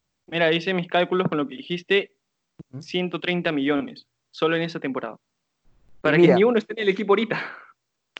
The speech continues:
Speaker 2: Exacto, exactamente. Ni uno, ninguno esté en el equipo y ninguno sea un jugador trascendental.
Speaker 1: Excepto el Lenglet.
Speaker 2: Lenglet,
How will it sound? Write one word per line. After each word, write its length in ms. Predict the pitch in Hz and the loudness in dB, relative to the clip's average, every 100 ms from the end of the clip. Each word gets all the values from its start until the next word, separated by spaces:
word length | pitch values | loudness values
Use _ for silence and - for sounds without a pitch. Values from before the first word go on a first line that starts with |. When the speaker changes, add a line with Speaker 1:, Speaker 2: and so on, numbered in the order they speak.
| - _ _ _ | -20 _ _ _
Speaker 2:
Exacto, 440 | 208 196 269 269 190 | -12 -2 0 0 -2
exactamente. 600 | 208 269 285 294 208 147 | -4 -4 -2 -2 -4 -6
Ni 240 | 165 214 | -4 0
uno, 260 | 262 277 277 | 0 0 -2
ninguno 360 | 247 240 294 285 | -2 0 0 0
esté 160 | 302 | 0
en 80 | 277 | 0
el 60 | 240 | 0
equipo 320 | 247 240 269 | -2 -2 0
y 80 | 196 | 0
ninguno 400 | 196 214 247 247 | 2 4 4 4
sea 340 | 247 254 254 | 2 4 6
un 120 | 247 240 | 4 4
jugador 320 | 240 240 233 | 4 6 4
trascendental. 600 | 226 214 190 170 131 117 - _ _ _ _ | 0 -2 -2 0 0 -2 -10 _ _ _ _
Speaker 1:
Excepto 320 | - 151 170 180 | -8 -2 0 2
el 80 | |
Lenglet. 340 | 147 127 110 - - - | 2 0 -2 -4 -18 -18
Speaker 2:
Lenglet, 640 | - 185 180 226 320 392 | -2 2 4 6 6 4